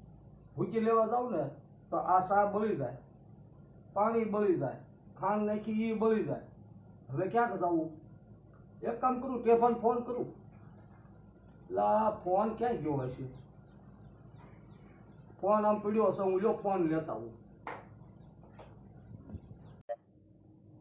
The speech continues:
લા, મારી મારી ફોન જડ્યો હોય.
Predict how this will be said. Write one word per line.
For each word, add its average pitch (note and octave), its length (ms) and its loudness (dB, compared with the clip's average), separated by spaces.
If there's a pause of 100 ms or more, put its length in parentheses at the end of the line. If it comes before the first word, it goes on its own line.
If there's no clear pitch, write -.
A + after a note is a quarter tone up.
(880)
લા, A3 120 0
મારી G#3 260 6
મારી G3+ 240 2
ફોન F#3+ 240 4
જડ્યો E3 260 2
હોય. G3 300 6